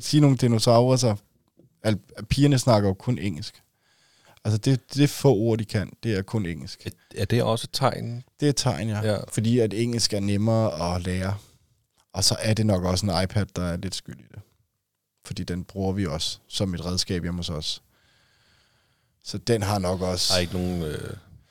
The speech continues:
Speaker 2: er der skærmregler og sådan
Speaker 1: Nej.
Speaker 2: noget? Eller det, det, det bliver faktisk
Speaker 1: Der
Speaker 2: brugt
Speaker 1: f-,
Speaker 2: som den her
Speaker 1: ja, der f-,
Speaker 2: aflastning på en
Speaker 1: det,
Speaker 2: måde?
Speaker 1: det vil pigerne aldrig kunne forstå.
Speaker 2: Nej.
Speaker 1: Det vil være, det vil være at lave en konflikt, hvis vi tog iPad'en fra dem.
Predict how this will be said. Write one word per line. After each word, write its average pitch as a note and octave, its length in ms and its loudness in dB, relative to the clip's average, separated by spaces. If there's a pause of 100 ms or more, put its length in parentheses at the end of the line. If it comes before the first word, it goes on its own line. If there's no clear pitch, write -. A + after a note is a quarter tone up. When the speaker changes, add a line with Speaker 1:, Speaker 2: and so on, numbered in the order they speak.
(100)
Speaker 2:
er F2 60 -10
der - 80 -4
skærmregler F2+ 720 -4
og D#2 80 -6
sådan A2 80 0
Speaker 1:
Nej. G2+ 80 6
Speaker 2:
noget? E2+ 100 0
Eller F2 220 -2
det, - 120 -12
det, F#2+ 200 -2
det G2+ 160 2
bliver F#2+ 180 2
faktisk E2+ 260 -2
Speaker 1:
Der - 60 -16
Speaker 2:
brugt B2+ 160 6
Speaker 1:
f-, - 120 -2
Speaker 2:
som E2+ 100 -2
den E2+ 80 -4
her E2 180 -4 (160)
Speaker 1:
ja, A#2+ 60 8
der G#2+ 40 2
f-, - 160 0
Speaker 2:
aflastning E2+ 500 0
på E2 60 -6
en D#2+ 80 -4
Speaker 1:
det, B2+ 100 0
Speaker 2:
måde? E2 100 0
Speaker 1:
det B2 80 6
vil A#2 100 4
pigerne A#2+ 340 6
aldrig G#2+ 260 0
kunne G#2+ 160 -6
forstå. G2 440 -2
Speaker 2:
Nej. E2+ 220 -8 (220)
Speaker 1:
Det B2+ 100 6
vil A#2 80 4
være, A2 380 6
det A2+ 200 -4
vil A2 100 0
være G#2 360 4
at F#2 60 -4 (160)
lave B2 300 4
en A#2+ 80 -2
konflikt, G#2+ 540 -2
hvis G#2+ 240 -4
vi G2 60 -4
tog F#2+ 260 -2
iPad'en G2 300 -2
fra F2+ 220 -6
dem. F#2+ 120 -10